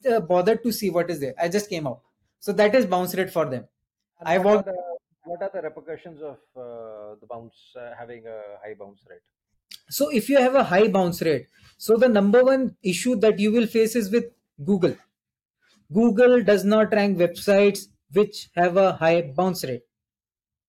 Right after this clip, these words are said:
Speaker 1: You need to reduce it. Because if, uh, Google knows that your website is, uh, not giving their users a good experience, why will they rank you in the first place?
Speaker 2: Hmm. So
Speaker 1: So that
Speaker 2: anyone who
Speaker 1: is
Speaker 2: understands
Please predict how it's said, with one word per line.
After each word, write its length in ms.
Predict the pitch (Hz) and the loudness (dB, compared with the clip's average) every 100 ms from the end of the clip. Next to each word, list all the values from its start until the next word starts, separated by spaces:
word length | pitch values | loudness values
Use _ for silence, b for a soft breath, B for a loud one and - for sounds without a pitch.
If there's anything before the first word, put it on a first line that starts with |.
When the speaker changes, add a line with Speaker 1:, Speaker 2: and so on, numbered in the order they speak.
| _ _ | _ _
Speaker 1:
You 120 | 180 | 0
need 260 | 196 220 208 | 2 2 0
to 120 | 226 | 2
reduce 420 | 202 156 151 135 | 2 2 -2 -4
it. 160 | 123 - _ _ _ _ _ - | -10 -14 _ _ _ _ _ -6
Because 260 | 170 208 | 2 4
if, 240 | 202 190 - | 2 0 0
uh, 240 | 220 208 | 4 6
Google 360 | 185 180 190 240 | 4 2 4 4
knows 440 | 226 196 226 233 | 4 4 4 4
that 160 | 196 214 | 2 2
your 140 | 214 | 4
website 400 | 202 196 - 208 | 2 0 0 2
is, 200 | 208 175 | 4 2
uh, 440 | 226 202 180 170 160 139 | 2 4 4 2 0 -6
not 300 | 156 185 185 | -2 0 0
giving 320 | 185 196 190 | 0 0 2
their 180 | 190 190 | 2 2
users 680 | 170 175 180 220 214 - - | 2 -2 0 2 2 -2 -14
a 80 | 151 | -6
good 260 | 160 226 | -2 0
experience, 640 | 185 - - 190 202 143 - | 0 -4 -6 -2 -2 -4 -2
why 180 | 196 | 0
will 180 | 202 214 | 2 2
they 180 | 202 214 | 4 4
rank 300 | 190 180 175 | 4 0 0
you 100 | 202 | 0
in 140 | 196 180 | 2 0
the 80 | |
first 300 | 190 175 160 | 0 0 -2
place? 280 | 135 127 - _ _ _ _ _ _ | -6 -14 -16 _ _ _ _ _ _
Speaker 2:
Hmm. 60 | 120 110 _ _ _ _ _ _ | -20 _ _ _ _ _ _ _
So 220 | 202 208 214 | -12 -10 -4
Speaker 1:
So 60 | 180 | 2
that 160 | 254 | 2
Speaker 2:
anyone 80 | 226 | 2
who 60 | 214 | -2
Speaker 1:
is 60 | |
Speaker 2:
understands 540 | 175 - _ 175 190 | -2 -8 _ -18 -18